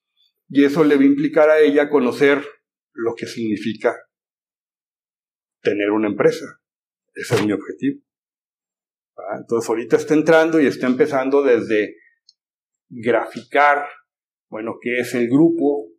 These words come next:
cuáles son los tres negocios, cuántas son las razones sociales y dónde está cada una, qué se hace en cada una, qué es lo que ofrece esta,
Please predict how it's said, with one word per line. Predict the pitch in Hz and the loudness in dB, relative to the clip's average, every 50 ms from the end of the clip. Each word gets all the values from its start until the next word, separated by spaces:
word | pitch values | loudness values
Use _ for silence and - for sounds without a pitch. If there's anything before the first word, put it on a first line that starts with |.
| _ _ | _ _
cuáles | - 113 117 120 120 113 113 | 0 0 0 0 0 -4 -4
son | - 123 123 123 | -4 -4 -2 -2
los | 117 104 - | -4 -6 -6
tres | - 113 117 113 113 | -8 -6 -6 -6 -4
negocios, | 113 107 104 120 147 151 151 - - 143 135 131 131 - - | -6 -4 0 2 2 2 2 0 -2 -6 -8 -8 -10 -10 -2
cuántas | - 120 117 120 113 104 - 113 104 - | 0 2 2 2 0 -2 -2 -2 -2 -2
son | 120 113 117 113 | -6 -4 -2 0
las | 113 107 98 | 0 0 -2
razones | 98 95 - - 113 107 110 107 - | -4 -6 -6 -8 -8 -8 -6 -8 -8
sociales | - 104 95 - - 139 143 147 147 143 139 - - | -10 -12 -12 -4 0 2 2 4 2 2 -2 -4 -4
y | 120 110 | -6 -6
dónde | 98 104 104 110 101 - | -4 -6 -6 -6 -8 -10
está | - - - 104 - | -8 -8 -8 -6 -4
cada | - 101 98 95 | -2 -2 -2 0
una, | 107 131 147 156 147 - - - - _ _ _ _ _ _ _ _ _ _ | 2 4 4 4 4 2 0 -4 -8 _ _ _ _ _ _ _ _ _ _
qué | - 117 110 | -2 -2 -2
se | 110 - 120 104 | 0 -2 0 0
hace | 98 101 98 - - 104 | 2 0 0 -2 -4 -6
en | 95 92 | -6 -4
cada | - 98 98 95 92 95 | -4 -6 -6 -4 -4 -4
una, | 110 127 139 139 139 135 127 - | 0 2 2 2 2 2 0 -2
qué | - - | -2 -2
es | 98 101 | -2 0
lo | 104 104 95 - | -2 -2 -4 -6
que | - | -10
ofrece | - - - 107 98 - - 131 | -14 -10 -10 -10 -8 -6 -4 -4
esta, | 135 - - - 127 | -4 -4 -4 -6 -8